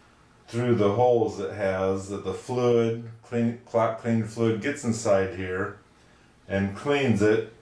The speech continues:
and I'll flush it out the best I can, and then I'll actually,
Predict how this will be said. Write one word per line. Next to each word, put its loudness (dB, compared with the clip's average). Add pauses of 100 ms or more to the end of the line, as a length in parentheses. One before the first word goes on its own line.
(520)
and 0
I'll 2
flush -4
it 2
out 0
the -6
best 0
I 2
can, 0 (580)
and -2
then 0
I'll 4
actually, 0